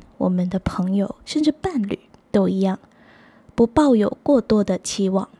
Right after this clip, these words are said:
而且我觉得恒子奶奶说的最关键的一句话就是呢，一定要尊重别人的人性。就是说他也是一个人，是人就会犯错，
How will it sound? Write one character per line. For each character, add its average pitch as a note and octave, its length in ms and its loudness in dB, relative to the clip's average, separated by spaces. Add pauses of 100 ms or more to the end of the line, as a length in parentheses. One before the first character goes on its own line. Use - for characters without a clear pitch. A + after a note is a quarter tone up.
(580)
而 A#3 140 2
且 A3+ 260 -2
我 F#3 140 2
觉 G3+ 240 0
得 B3+ 380 0
恒 B3 200 2
子 D4 140 6
奶 G#3+ 160 4
奶 G#3 220 2
说 G#3+ 180 -2
的 G3 140 -2
最 G#3 180 -4
关 G3+ 240 -2
键 G#3 160 -2
的 G#3 80 -4
一 G3 100 -4
句 G#3+ 200 -2
话 G#3 240 -2
就 G3+ 200 -4
是 G#3 300 -2
呢， F#3 280 -6 (360)
一 A3 180 -2 (120)
定 C#4 260 4
要 A#3 300 0 (100)
尊 A3 260 2
重 G#3+ 380 0
别 F3+ 240 0
人 F#3+ 260 -2
的 G3 260 -6 (280)
人 F#3 400 0
性。 - 420 -2 (1040)
就 C4+ 140 4
是 C#4 80 8
说 C4 500 2
他 - 220 -2
也 A#3 160 2
是 - 180 0
一 G#3 140 6
个 A3 160 4
人， F3 240 -4 (380)
是 F4 220 4
人 G3 300 2
就 B3 160 0
会 G#3+ 140 -2
犯 G#3+ 340 -2
错， - 380 -4